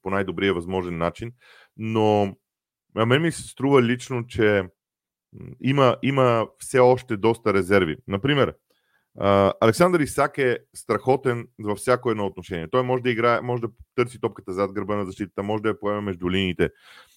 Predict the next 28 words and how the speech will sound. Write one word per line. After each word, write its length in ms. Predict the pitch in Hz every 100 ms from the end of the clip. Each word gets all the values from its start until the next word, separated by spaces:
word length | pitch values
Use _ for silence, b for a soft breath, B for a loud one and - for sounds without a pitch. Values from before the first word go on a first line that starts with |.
| b -
Примерно 380 | 123 127 123 101
гола, 320 | 107 123 120
който 220 | 117 107
вкара 300 | - 113 110
за 140 | 104 104
един 180 | 107
на 100 | 110
нула, 220 | 107 107 101
е 80 |
точно 260 | 110 104 101
такъв 240 | 90 92 -
пас 180 | 101 -
зад 200 | 101 95
гърба 260 | 101 95
на 100 | 95
защита. 320 | 87 - - -
Почти 300 | 98 - 131
веднага 320 | 127 127 120
след 200 | 120 107
това, 380 | - 107 107 107 - _
м, 360 | 98 98 101 95
в 120 | 90
двайсет 280 | 104 110 107
и 60 |
девета 380 | 95 101 - 107
минута, 260 | 101 104 95
той 140 | 110 110
има 200 | 107